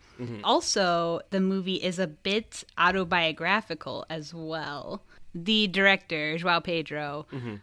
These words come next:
Speaker 2: wanted to be an ornithologist when he was a kid.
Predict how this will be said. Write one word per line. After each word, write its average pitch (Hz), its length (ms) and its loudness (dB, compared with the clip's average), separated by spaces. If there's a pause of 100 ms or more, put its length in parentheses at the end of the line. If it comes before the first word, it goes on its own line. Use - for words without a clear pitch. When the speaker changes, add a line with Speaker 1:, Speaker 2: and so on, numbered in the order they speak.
Speaker 2:
wanted 214 420 2
to 226 100 0
be 202 280 0
an 165 160 0
ornithologist 160 720 -2
when 175 100 0
he 170 100 0
was 165 100 -4
a 175 60 -6
kid. 180 420 -8